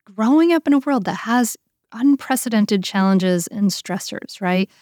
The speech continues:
This is a world with school shootings, a climate crisis, racial and identity unrest, right? So how do we help our children who can feel that kind of stress in this world? So we're gonna talk about all this. And, and Stephanie says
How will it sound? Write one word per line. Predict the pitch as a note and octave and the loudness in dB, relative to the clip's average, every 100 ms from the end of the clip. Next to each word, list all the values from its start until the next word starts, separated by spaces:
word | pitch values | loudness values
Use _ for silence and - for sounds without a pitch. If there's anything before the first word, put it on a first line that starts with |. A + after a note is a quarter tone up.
| _ _ _ A3+ | _ _ _ -6
This | B3+ E4+ | -4 -2
is | D#4+ | -2
a | D#4+ | 0
world | F4+ G#4+ D4+ | 0 0 0
with | D4+ | 0
school | - - G#4 | -4 -6 -4
shootings, | - F#3+ F3+ F#3 F#3 - | -2 -2 0 0 -2 -4
a | C#4+ | -6
climate | _ _ C#4 E4 F#4+ G4+ _ | _ _ 0 2 2 -2 _
crisis, | _ - A3 D#4+ - - G#3+ - - - _ _ _ | _ -10 -4 -2 -4 -6 -8 -8 -14 -20 _ _ _
racial | F#3+ F#3 A3 - C#4+ C#4+ - | -4 0 2 2 0 0 2
and | C4 | 2
identity | C4 A#3 A#3+ B3 A#3 A#3 - | 4 2 2 2 2 0 2
unrest, | G#3+ G3+ G3+ - - - | 0 0 -2 -6 -12 -10
right? | G3+ - | -8 -8
So | - A3 | -8 -10
how | - A3+ A#3 C#4 | -8 -2 0 2
do | C#4+ | 2
we | D4 | 2
help | A#3+ A#3+ A#3+ | 2 0 -2
our | A3 - | -4 -4
children | - A3+ C4+ A#3 F#3+ F#3 | -4 0 0 2 2 0
who | E3+ A3 | 0 -2
can | B3+ C4 | 2 2
feel | - - D4+ F#4+ | 0 -4 -2 0
that | F#4+ - | -4 -4
kind | E4 | -4
of | D4 | -4
stress | - D#4 - - _ | -4 -8 -10 -16 _
in | B3+ C4+ C#4 | 2 4 4
this | C4+ - | 2 -2
world? | A3+ A#3 B3 - _ | -4 0 0 -2 _
So | - A#3+ | -8 -2
we're | |
gonna | A#3 A3+ | 2 2
talk | G#3+ B3 | 0 -2
about | A#3+ A#3 - | 0 0 0
all | G#3 G3 | 0 0
this. | G3 G3 F#3+ F#3+ | 2 2 0 0
And, | F#3 F3 C4+ | 0 0 2
and | A3+ G3+ | 0 0
Stephanie | - G3+ G3+ | -2 -2 0
says | G3+ G3+ F#3 F3+ | 0 0 0 -2